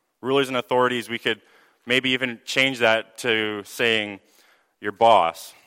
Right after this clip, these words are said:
to your parents, the prime minister, to different politicians. And not always these rulers and authorities will line up with the word of Scripture.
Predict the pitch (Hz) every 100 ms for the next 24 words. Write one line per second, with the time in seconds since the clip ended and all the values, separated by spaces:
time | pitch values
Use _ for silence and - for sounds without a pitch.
0 | _ - 85 - 117 107 85 82 - -
1 | _ _ _ _ _ _ _ _ _ _
2 | _ _ _ 104 107 120 113 - 85 78
3 | _ _ _ _ _ _ _ _ - 104
4 | 107 98 101 98 147 - 107 92 - _
5 | _ _ _ _ _ _ _ _ _ _
6 | _ _ - 123 143 160 160 123 139 135
7 | 117 107 - - _ _ _ _ _ 110
8 | 110 95 110 127 123 113 113 - 117 113
9 | 110 - - - _ _ 104 139 131 120
10 | 120 110 113 107 110 104 104 98 - 110
11 | - 92